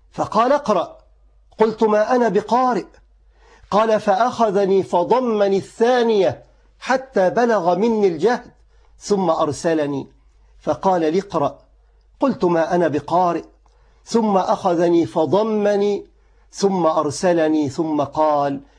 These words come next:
"اقرأ باسم ربك الذي خلق، خلق الإنسان من علق، اقرأ وربك الأكرم". فرجع بها النبي صلى الله عليه وسلم يرجف فؤاده، ودخل على خديجة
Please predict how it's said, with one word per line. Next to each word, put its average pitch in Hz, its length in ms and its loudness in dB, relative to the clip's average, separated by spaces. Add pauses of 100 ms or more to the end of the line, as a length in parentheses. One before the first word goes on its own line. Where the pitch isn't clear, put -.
(320)
"اقرأ 175 520 -2
باسم 160 420 -4
ربك 147 500 -2
الذي 143 420 -2
خلق، 143 540 -4 (420)
خلق 185 540 -2
الإنسان 170 1080 0
من 170 160 0
علق، 196 500 -2 (540)
اقرأ 190 400 0
وربك 151 540 0
الأكرم". 123 560 -6 (840)
فرجع 165 500 0
بها 180 200 0
النبي 170 460 0
صلى 165 280 -4
الله 165 420 0
عليه 170 340 0
وسلم 196 720 0 (600)
يرجف 190 720 0
فؤاده، 196 760 0 (640)
ودخل 165 420 -2
على 151 300 0
خديجة 170 600 0